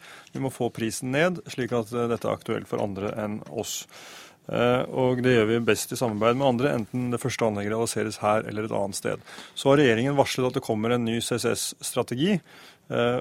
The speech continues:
og, eh, nå kommer statsbudsjettet åttende oktober. Vi får smøre oss med tålmodighet frem til da for å se hva som kommer der.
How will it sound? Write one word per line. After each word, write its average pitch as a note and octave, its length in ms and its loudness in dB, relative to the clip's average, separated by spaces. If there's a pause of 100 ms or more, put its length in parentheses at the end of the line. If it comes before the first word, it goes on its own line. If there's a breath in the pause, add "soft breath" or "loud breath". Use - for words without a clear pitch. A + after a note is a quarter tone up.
og, B2 320 -4
eh, A#2+ 320 2
nå A#2 800 -6
kommer A2+ 260 -2
statsbudsjettet A2 560 -4
åttende A#2 400 -6
oktober. A#2 320 -4
Vi D3+ 60 0
får A#2+ 180 -6
smøre A#2 160 -4
oss G#2+ 140 -8
med G#2+ 100 -6
tålmodighet A2 420 -4
frem G#2+ 240 -6
til A2 240 -4
da C#3 260 6
for C#3 120 -6
å B2 60 -4
se A#2+ 100 -4
hva A2+ 140 -2
som B2 120 -6
kommer A#2 300 -2
der. C3+ 400 6